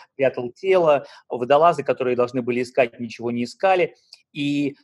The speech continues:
молодёжь по всей стране, да, реагирует, потому что они ассоциируют себя через это. Вот сегодня не всё ты можешь высказать в ток-шоу, да, потому что ты мог, э, даже если бы жив Вадик Мано, да, я не знаю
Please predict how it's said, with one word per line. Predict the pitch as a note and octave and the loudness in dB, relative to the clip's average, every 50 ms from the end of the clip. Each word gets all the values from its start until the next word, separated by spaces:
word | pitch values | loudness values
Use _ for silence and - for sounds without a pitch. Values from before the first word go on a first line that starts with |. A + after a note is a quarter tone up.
| _ _ _ | _ _ _
молодёжь | - C3 C3 C#3 C#3 C3 G3 A3 A3+ - - - - - | -6 -2 0 0 0 2 0 -2 -2 -4 -10 -18 -4 -4
по | - - | -4 -4
всей | - - - F#3 F3 | -2 -4 -4 -4 -4
стране, | F3+ - - F3 F#3 F#3+ F3+ D3 A#2+ | -4 -4 -2 -2 -2 -2 -4 -6 -4
да, | G#2+ B2+ C#3+ D3+ D#3 D#3 - - _ _ _ _ | -2 0 2 2 2 0 -2 -6 _ _ _ _
реагирует, | - B2 A#2+ A#2+ C3+ C#3 C3+ D3 F#3+ C4 B3+ A#3 F3+ - - | -4 -2 0 2 0 0 0 -2 -4 -4 -2 -2 -4 -4 -6
потому | - - B2+ D3 D3+ | -6 -4 -4 -4 -4
что | C3+ - - - D3 C3+ C#3 - - - _ | -8 -10 -2 0 0 0 0 -2 -10 -20 _
они | - C#3 C#3 D3 D#3 F3 G3+ | -4 -2 -2 -2 -2 -4 -2
ассоциируют | - C#3 B2 - C#3+ C3+ - _ _ E3+ F3+ F#3 E3 C#3+ B2 - | -2 -4 -6 -8 -12 -14 -16 _ _ -2 -2 0 0 -2 -4 -6
себя | - - C3+ - D#3+ D3+ C#3 | -8 -10 -2 0 0 0 0
через | - - A2+ G#2+ G2+ G2 | -2 -8 -10 -10 -8 -10
это. | F#2+ E2+ - _ - | -10 -12 -12 _ -6
Вот | D3 C#3+ - | -6 -6 -6
сегодня | - D#3+ F#3+ A#3+ A3+ F#3+ E3+ D3 C3 - _ _ _ _ _ D3+ | -6 -2 -2 -2 -2 -2 -4 -6 -6 -8 _ _ _ _ _ -8
не | D3+ F3 | -8 -8
всё | G3 F#3+ - - G#3+ | -8 -6 0 0 0
ты | G#3 E3+ | 2 2
можешь | D3 C#3+ B2 A2+ - - | -2 -2 -4 -4 -8 -8
высказать | B2+ B2 - - G#2 G#2 - | -8 -10 -10 -14 -18 -20 -16
в | _ | _
ток-шоу, | A#2+ - - - - A2 F#2+ F#2 - | -16 -16 -16 -12 -10 -8 -8 -6 -2
да, | D3 F3+ F#3 | -2 -2 -2
потому | - - C#3+ | -2 -6 -12
что | C3+ - - B2+ A#2+ - _ _ _ _ - - _ - | -10 -2 -2 -2 -2 -2 _ _ _ _ -20 -18 _ -2
ты | - E3+ | -2 -2
мог, | D#3 D#3 E3 E3+ F#3+ F#3 F#3 D#3 | 2 2 4 4 4 2 0 0
э, | C#3 C#3 C#3+ C#3+ C#3+ C#3+ - - - - | 2 4 6 6 6 6 4 2 -6 -16
даже | - C3+ C#3+ D#3 E3 E3 - F#3+ F#3 F3 | -8 0 4 4 4 4 2 0 -2 0
если | - E3 F3 E3 F3+ D3+ | 0 -2 0 0 2 2
бы | D#3 D#3 - _ _ _ | 2 0 0 _ _ _
жив | - D#3+ E3 D3 - - | -4 -4 -4 -4 -4 -6
Вадик | B2+ D3+ D#3 D3 C#3 D3 D3 | 0 0 2 2 2 -2 -2
Мано, | - E3 E3+ F3 F3 F3 D#3 D3+ D3+ - | 0 0 0 0 0 0 0 0 0 0
да, | - B2+ C#3 D3 C#3+ - | 0 0 0 0 0 -4
я | A#2+ A2+ A#2 C3 B2 | -8 -2 0 0 0
не | B2+ C3+ C3+ | 0 -2 -4
знаю | B2+ C#3+ C#3+ C#3+ C3+ B2+ | -2 -2 0 0 -2 -4